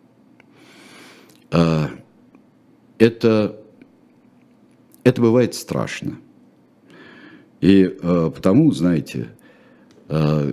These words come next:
не любят слабых правителей, особенно в России, не любят слабых так называемых правителей. Но я считаю, что, э, мы должны помнить о наших собственных Марках Аврелиях, таких, как тот же самый Михаил Сергеевич Горбачёв.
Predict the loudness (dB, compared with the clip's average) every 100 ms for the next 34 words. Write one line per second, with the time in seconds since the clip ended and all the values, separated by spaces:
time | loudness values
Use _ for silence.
0 | -4 2 4 4 2 -2 -4 -2 -2 -6
1 | -2 0 0 -2 -2 -2 -2 -4 -2 -2
2 | -4 -8 _ -12 -8 -8 0 0 0 -4
3 | -20 _ _ _ _ _ _ -20 -20 -20
4 | -4 2 2 2 -2 -2 -2 0 -4 -10
5 | -16 -6 -4 -2 -2 -2 -4 -4 0 0
6 | 0 -2 -6 -8 -14 _ _ _ -20 -20
7 | -20 _ _ _ -6 0 2 2 -2 -4
8 | 0 0 -2 -2 -2 -4 -14 _ _ _
9 | -18 -6 -4 -4 -8 -16 _ _ _ _
10 | _ _ -6 0 2 2 2 0 2 2
11 | 2 2 0 -2 0 0 0 -6 -6 -6
12 | -8 -4 -2 -2 -8 -6 -2 0 -2 -4
13 | -8 -14 -20 -20 -20 -20 _ -8 0 0
14 | 0 -2 -2 -6 -4 -2 0 0 -2 -8
15 | -8 -8 -6 -8 -8 -6 -8 -8 -16 -18